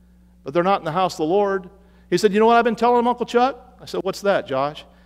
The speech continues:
He said, "I've been telling them, save your money of all those sports games that you're going to and all that traveling you're doing. You put all that money in the bank, you'll have plenty of money to send your kid to college when the time comes."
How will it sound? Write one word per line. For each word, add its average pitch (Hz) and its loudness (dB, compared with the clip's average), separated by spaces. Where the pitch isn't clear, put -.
He 175 -2
said, 196 -2
"I've 202 2
been 196 -2
telling 214 2
them, 160 -4
save 226 -2
your 262 -4
money 254 -2
of 160 -4
all 202 0
those 202 -2
sports 226 -2
games 160 -6
that 156 -6
you're 147 -8
going 156 -2
to 170 -4
and 175 -4
all 185 -2
that 180 0
traveling 190 -2
you're 131 -8
doing. 143 -4
You 165 -6
put 196 -4
all 196 2
that 185 2
money 190 -2
in 175 -8
the 156 -6
bank, 202 -4
you'll 165 -4
have 165 -2
plenty 226 -4
of 185 -4
money 147 -2
to 139 -10
send 185 -4
your 151 -6
kid 180 -2
to 147 -14
college 190 -2
when 123 -10
the 120 -12
time 127 -8
comes." 131 -10